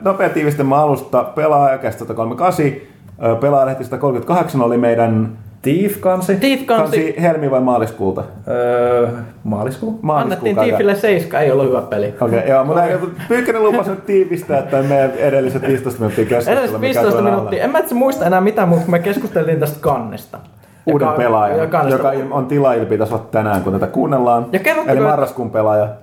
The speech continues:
Speaker 3: Uuden pelaajan kannessa. Se on musta. Meillä ei ole niitä tavallisia valkoisia hienoja kehyksiä siinä. Se on ihan musta, koska siinä kannessa on pahuus, The Evil Within. Ja
Speaker 2: Kauhupelien uusi
Speaker 3: Kauhupeli.
Speaker 2: soimakantaja.
Speaker 3: Ja siinä,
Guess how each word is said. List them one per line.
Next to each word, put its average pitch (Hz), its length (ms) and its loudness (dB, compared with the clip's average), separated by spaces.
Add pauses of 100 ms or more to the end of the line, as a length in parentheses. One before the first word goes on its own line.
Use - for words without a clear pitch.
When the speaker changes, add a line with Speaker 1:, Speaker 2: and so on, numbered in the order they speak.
Speaker 3:
Uuden 196 320 2
pelaajan 139 320 0
kannessa. 139 440 -4
Se 208 80 2
on 240 80 2
musta. 202 440 0
Meillä 190 220 2
ei 190 40 2
ole 175 80 0
niitä 170 100 -6
tavallisia 147 360 0
valkoisia 139 440 0
hienoja 123 320 2
kehyksiä 123 500 0
siinä. 120 160 0
Se 156 80 2
on - 60 0
ihan 226 180 2
musta, 190 320 2
koska 139 260 -4
siinä 131 160 -2
kannessa 151 440 2
on 127 100 0 (380)
pahuus, 180 400 0 (220)
The 139 100 -2
Evil 143 420 2
Within. 123 600 -2 (580)
Ja 135 260 0 (100)
Speaker 2:
Kauhupelien 123 560 0
uusi 123 300 0
Speaker 3:
Kauhupeli. 147 220 2
Speaker 2:
soimakantaja. 107 560 0 (380)
Speaker 3:
Ja 139 60 2
siinä, 185 180 2